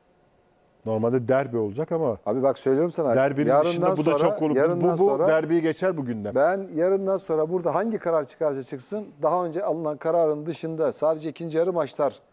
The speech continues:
Speaker 1: E şimdi
Speaker 2: sayılmış olsa
Speaker 1: tabii.
Speaker 2: bile Sayın Başkan'ın Mehmet Öküş'ün burada koyacaklar. Bu, tamam, bu görüntüsünü koyacaklar. "Sen bunu demiştin. Hani olmazdı? Niye oldu?" Dünkü toplantıda bile Sayın Başkan konuşurken Ali Koç'un orada bir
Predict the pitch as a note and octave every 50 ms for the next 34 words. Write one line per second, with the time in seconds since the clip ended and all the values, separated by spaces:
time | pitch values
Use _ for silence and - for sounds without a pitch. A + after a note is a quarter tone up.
0 | _ - - - - C3 B2+ B2+ C3 C#3+ D3+ D#3 E3+ F#3 E3+ - D#3+ D3+ C3 -
1 | C#3 B2 B2 C3+ D3 E3+ G#3 A#3+ - - _ _ _ _ _ _ _ _ _ _
2 | _ _ _ _ _ _ _ _ _ - D#3+ E3 F3+ F3 D#3+ D#3 C#3+ - - D#3
3 | C#3+ C#3+ C#3 D3 D3+ D#3 C#3+ C#3+ C3+ - - D3 C#3 B2+ C3+ C#3 C#3+ D3+ C3 -
4 | D3+ D#3 D3+ E3 D#3+ - E3 F3 F#3 F3+ F3 D#3 C3 D#3 D3+ C#3 B2 B2 B2+ C#3+
5 | E3 F3 D#3+ - - F#3 E3 F3 F3 D#3+ F3 E3+ - - G3 F#3+ - - F3+ F#3
6 | F3 E3+ F3 D#3+ D#3 D#3 D#3 C#3 - G3+ G3 D#3 D3 F3+ F3+ E3+ D#3 C#3+ C#3 C#3
7 | C3+ B2+ C#3 F#3 F3+ E3 E3+ F3+ F3 D#3+ D3 C3+ C#3+ F#3 G#3+ G#3 - - _ _
8 | _ _ _ C3+ D#3+ D#3+ - - - F#3 - - F3 E3+ E3+ D3+ - F#3+ E3+ D#3+
9 | D#3 D3 C#3 - D#3+ D#3+ D#3 D#3 D3+ C3+ - D3+ C3 - C#3+ D3 B2+ - - C3+
10 | C3+ B2+ C3+ - D#3 C3 - A#3+ B3+ - - D3+ D3+ E3+ E3+ D#3+ F3